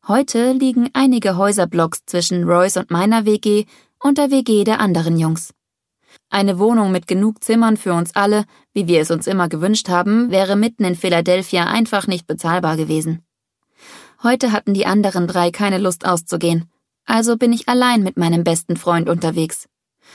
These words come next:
Aber leider sind es nicht nur Roy und ich, sondern auch Daniela, die neue Freundin meines besten Freundes, die sich immer für etwas Besseres hält. Ich hasse sie. Wirklich.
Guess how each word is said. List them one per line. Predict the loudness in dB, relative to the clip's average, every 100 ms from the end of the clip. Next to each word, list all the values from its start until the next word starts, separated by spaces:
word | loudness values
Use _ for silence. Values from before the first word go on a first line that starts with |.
| -20 _ _ _ -4
Aber | 0 2 2 2 2
leider | 2 2 0
sind | 0 -2
es | -2 -2
nicht | -4 0
nur | 2 4 2 2
Roy | 2 2 2
und | 0 -2
ich, | -2 -6 _ _ _ _ _
sondern | -6 0 0 2
auch | 0 0 -2
Daniela, | 0 2 2 0 0 -4 _ _ _ _ _ _ -2
die | 2
neue | 4 4 2
Freundin | 0 0 2 2 0
meines | 0 -2 -2
besten | -4 -2 -6
Freundes, | -2 0 2 0 -2 _ _ _ -10
die | -4
sich | -4 -6 -2
immer | 2 4 2
für | 0 -2
etwas | -2 -2 -6
Besseres | -4 -4 -2 -4 -4 -6 -4
hält. | -6 -6 -12 _ _ _ _ _ _ _ -8
Ich | -8 -8 -6
hasse | -6 -4 -8
sie. | -10 -12 -16 _ _ _ _ _ _ -4
Wirklich. | 0 0 -2 -10 -12